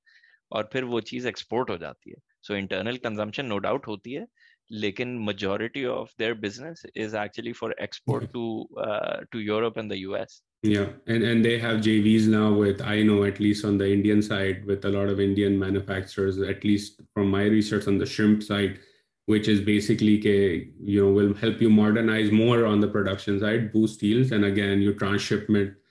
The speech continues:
Speaker 2: जो है वो यूएई से प्रोसेसिंग होके it'll go onwards. But again, it's an opportunity, अगर गुजरात में हो सकता है, तो सिंध में भी वही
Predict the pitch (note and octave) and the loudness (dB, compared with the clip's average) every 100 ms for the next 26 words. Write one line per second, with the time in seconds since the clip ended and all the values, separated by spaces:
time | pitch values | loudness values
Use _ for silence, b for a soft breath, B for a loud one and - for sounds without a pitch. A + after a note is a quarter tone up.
0 | _ _ G#2 G2+ G2+ G2+ G2+ G2+ G2+ G2+ | _ _ -2 0 2 2 4 4 4 2
1 | G2+ F#2+ F#2 G2+ F#2+ - G2+ F#2+ - G#2 | -2 -2 -4 -6 -4 0 0 0 0 -2
2 | G2 F#2 F#2 F#2 F#2 G2 F#2+ F#2+ G#2 G2+ | 0 -2 -2 -2 -2 0 0 0 -2 0
3 | G2+ C3+ B2 - G#2+ G#2 G#2 G2 G#2 G2+ | 0 2 0 0 0 0 -2 0 0 0
4 | G2 A2 G#2 G#2+ B2 B2 A#2 G2 G2 - | 0 0 2 0 0 0 0 0 -4 -6
5 | E2+ F2+ - F#2 G2 G#2+ A2+ G#2+ A2 A2+ | -8 -10 -10 -6 0 2 2 4 4 4